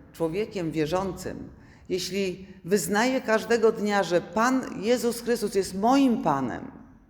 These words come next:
i chcę iść Jego drogą i do Niego zwracać się ze wszystkim,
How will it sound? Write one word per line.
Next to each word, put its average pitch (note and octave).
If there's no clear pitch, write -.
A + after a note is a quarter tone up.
i G#3
chcę A3+
iść A3
Jego B3+
drogą G3+
i G3+
do G3+
Niego G#3
zwracać F3+
się C#3+
ze D#3
wszystkim, A3